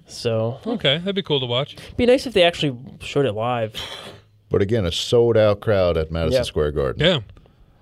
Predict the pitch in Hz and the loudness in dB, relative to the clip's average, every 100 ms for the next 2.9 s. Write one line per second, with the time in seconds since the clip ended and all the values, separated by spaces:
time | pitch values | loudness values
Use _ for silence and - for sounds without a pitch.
0 | - _ - 113 113 135 139 - 135 131 | -20 _ -6 -4 -2 -2 -2 -2 -2 -2
1 | 123 139 127 120 - - 127 117 113 110 | -4 -4 -4 -6 -8 -4 -2 -2 -2 -2
2 | 131 - 101 - - - - 98 | -2 -4 -10 -12 -20 -16 -10 -8